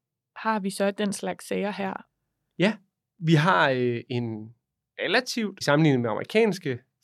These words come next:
Speaker 2: forhold, beskeden, men i europæisk sammenhæng har vi alligevel en del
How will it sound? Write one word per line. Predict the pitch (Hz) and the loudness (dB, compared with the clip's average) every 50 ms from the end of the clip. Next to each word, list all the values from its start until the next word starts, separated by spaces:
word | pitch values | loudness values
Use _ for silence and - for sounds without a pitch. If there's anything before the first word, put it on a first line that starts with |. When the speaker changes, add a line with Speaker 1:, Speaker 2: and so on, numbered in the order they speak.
| - | -4
Speaker 2:
forhold, | - 147 147 156 156 151 139 131 - - _ _ _ | 0 0 2 2 2 2 0 0 -2 -6 _ _ _
beskeden, | - 123 - - - 220 254 254 208 147 123 117 | -4 -4 -4 -2 -2 0 0 0 0 -2 -2 -4
men | - 147 143 139 131 123 123 - _ _ _ _ _ _ _ _ | 0 2 4 4 4 2 -2 -8 _ _ _ _ _ _ _ _
i | - 151 143 | 0 4 4
europæisk | 139 127 127 180 196 208 190 196 | 4 4 4 2 2 2 0 -2
sammenhæng | - - 156 139 151 185 196 202 180 165 | -2 0 0 0 0 0 -2 -2 -4 -4
har | 147 175 180 | -2 -2 -2
vi | 165 151 135 | -2 -2 -2
alligevel | 127 143 170 180 196 185 - - _ _ _ _ _ _ _ _ _ - | -2 -2 -4 -4 -4 -4 -6 -10 _ _ _ _ _ _ _ _ _ -4
en | 170 180 175 175 | -4 -2 -2 -2
del | 247 254 226 139 120 - | -2 -2 -2 -2 -4 -6